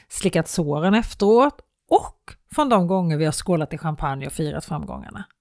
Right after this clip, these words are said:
Vad ska vi ändra på och inte minst, vad ska vi göra mer av? Jag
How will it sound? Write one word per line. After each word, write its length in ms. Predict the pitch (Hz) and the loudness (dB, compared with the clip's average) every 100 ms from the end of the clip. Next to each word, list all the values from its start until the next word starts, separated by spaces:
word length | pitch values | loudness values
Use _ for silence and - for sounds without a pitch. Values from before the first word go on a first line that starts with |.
| _ _ _ _ _ _ | _ _ _ _ _ _
Vad 160 | 233 247 | -2 -2
ska 140 | - | 0
vi 100 | 208 | 2
ändra 320 | 202 196 180 185 | 4 4 2 2
på 340 | 247 240 240 | 2 2 4
och 100 | 208 | 4
inte 200 | 190 180 | 4 2
minst, 420 | 175 151 147 - | 2 2 0 -4
vad 140 | 156 - | -4 -2
ska 140 | 147 | -2
vi 100 | 143 | 0
göra 220 | 139 135 | 0 0
mer 280 | 131 175 330 - | 0 0 -2 -10
av? 140 | - - _ _ _ _ _ - - - _ | -18 -20 _ _ _ _ _ -20 -20 -20 _
Jag 100 | - | -8